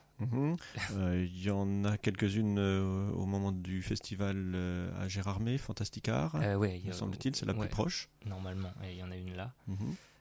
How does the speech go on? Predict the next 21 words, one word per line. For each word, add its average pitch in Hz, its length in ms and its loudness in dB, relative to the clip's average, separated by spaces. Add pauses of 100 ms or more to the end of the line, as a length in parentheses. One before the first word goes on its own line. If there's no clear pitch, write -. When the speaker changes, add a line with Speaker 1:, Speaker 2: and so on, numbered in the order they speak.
(180)
Speaker 2:
Euh, 92 680 -4
ah 107 100 -4
oui, 135 100 -4
c'est - 100 -8
la - 60 -6
plus 98 100 -10
proche, - 300 -8
exact. 95 260 -6
Speaker 1:
Oui. 120 160 -2 (140)
À 104 80 2
sur-, 107 260 4
à 107 60 6
surveiller 107 340 6
sur 110 140 8
le 110 80 8
site, - 220 2
en 98 60 2
tout - 120 -6
cas. 90 160 2
Speaker 2:
Ouais, 101 180 4
ouais. 92 180 0